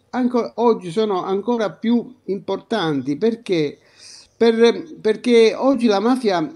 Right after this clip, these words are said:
non, che non, non manifesta più azioni violente, è diventata più facile da riconoscersi,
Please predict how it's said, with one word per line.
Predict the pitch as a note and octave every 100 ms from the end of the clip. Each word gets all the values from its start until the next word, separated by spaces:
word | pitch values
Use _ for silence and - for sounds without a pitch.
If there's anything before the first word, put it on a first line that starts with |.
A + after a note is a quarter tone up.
| D3
non, | F#3 G3 G3+ G3+ F#3+ F3+ D#3
che | F#3+
non, | F3+ F3+ F3+ F3+
non | F#3+ F#3+
manifesta | G3 G3 G#3+ B3 G#3+
più | F#3 A3
azioni | G#3 - A3 F#3
violente, | E3 E3+ D#3+ B2+ A#2+ A#2+ F#3+ -
è | -
diventata | G#3+ A3+ A#3 A#3 C4 A#3+
più | G#3 G3+
facile | - C#4 B3 F3+
da | D#3
riconoscersi, | D#3 D#3 G3+ A#3 E3+ B2+ B2+ B2+ - B2